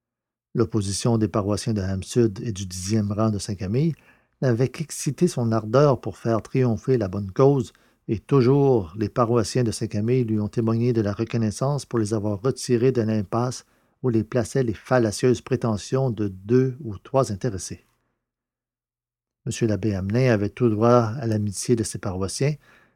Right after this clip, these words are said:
et ceux-ci ont toujours su la lui prodiguer. Actif,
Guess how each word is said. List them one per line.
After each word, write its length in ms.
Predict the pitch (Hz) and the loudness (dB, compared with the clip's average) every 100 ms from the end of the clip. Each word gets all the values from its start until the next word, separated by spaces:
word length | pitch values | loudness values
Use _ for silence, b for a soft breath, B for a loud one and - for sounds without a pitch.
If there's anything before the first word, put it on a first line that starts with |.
| - | -4
et 80 | 120 | -2
ceux-ci 420 | - 143 - 175 | 0 0 0 0
ont 120 | 117 | 0
toujours 360 | - 151 180 160 | 0 0 0 -2
su 300 | - 185 180 | -4 -2 2
la 100 | 156 | 2
lui 180 | 156 | 2
prodiguer. 560 | 165 165 143 143 107 82 _ _ _ _ _ _ _ _ _ - | 2 0 2 0 -2 -4 _ _ _ _ _ _ _ _ _ -16
Actif, 540 | - - 120 117 - | -12 -4 0 -2 -4